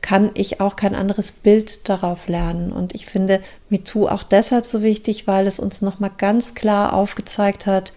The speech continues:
wie sehr das ein strukturelles Thema ist. Also natürlich gibt es Gewalt gegen Männer auch. Es gibt Gewalt gegen Jungs, es gibt Gewalt, sexuelle Gewalt gegen erwachsene Männer. Aber sexuelle Gewalt gegen Mädchen und Frauen ist so, so, so viel häufiger.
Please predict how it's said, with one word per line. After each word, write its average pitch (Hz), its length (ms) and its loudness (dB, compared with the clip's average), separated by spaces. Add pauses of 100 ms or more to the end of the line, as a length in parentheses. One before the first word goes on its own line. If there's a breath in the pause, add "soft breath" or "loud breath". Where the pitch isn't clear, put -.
(120)
wie 196 140 4
sehr 185 340 4
das 214 180 4
ein 196 140 -2
strukturelles 190 1000 -2
Thema 202 420 0
ist. 247 500 -4 (180)
Also 214 200 4
natürlich 254 540 2
gibt 247 200 0
es - 280 -4
Gewalt 208 460 4
gegen 196 240 0
Männer 190 320 -4
auch. 185 220 -4
Es - 120 -8
gibt - 160 -6
Gewalt 196 300 0
gegen 190 240 -2
Jungs, 247 320 4
es - 180 -8
gibt - 220 -6
Gewalt, 190 360 0 (180)
sexuelle 208 560 2
Gewalt 190 480 -2
gegen 190 180 -2
erwachsene 185 460 -4
Männer. 190 260 -2 (300 loud breath)
Aber 202 120 4
sexuelle 208 420 4
Gewalt 202 520 4
gegen 190 220 0
Mädchen 190 420 -2
und - 140 -8
Frauen 196 360 0
ist - 240 -6
so, 202 220 0
so, 185 300 -2
so 185 180 -4
viel 196 280 -4
häufiger. 233 600 -2